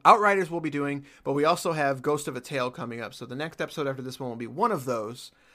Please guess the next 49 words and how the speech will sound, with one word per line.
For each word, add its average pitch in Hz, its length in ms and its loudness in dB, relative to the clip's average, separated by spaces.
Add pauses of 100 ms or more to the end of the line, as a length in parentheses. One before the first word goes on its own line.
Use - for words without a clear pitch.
(240)
um, 110 320 -12
but 107 180 -10
very 151 180 -2
different 131 300 -10
games. 110 460 -12
So 104 360 -10 (340)
there 170 120 2
you 165 60 2
go. 139 80 2
That's 165 220 0
the 156 100 -8
future 135 600 -4 (240)
of 123 220 -6
this 120 380 -8 (340)
show. 104 560 -12 (400)
Again, 139 240 -4
you 139 80 -4
can - 120 -16
email 139 280 -4
us, 135 260 -6 (220)
G 135 160 -6
pop 135 220 0
fans 123 200 -6
at 110 60 -10
gmail 120 300 -8
dot 110 180 -6
com. 123 320 -4 (320)
You - 60 -20
can 117 100 -12
shoot 127 260 -6
us 117 300 -4
a 110 220 -8
voicemail, 120 440 -8
five 139 280 0
seven 120 240 -6
four, 117 220 -8
six - 240 -12
five 107 220 -10
one, 127 240 -6
nine 135 220 -2
two 131 300 -8
five 113 340 -8
six. - 260 -14
But 131 120 -4
when 135 100 -4
it 139 80 -6
comes 226 260 0
to 214 100 -8
the 190 200 -4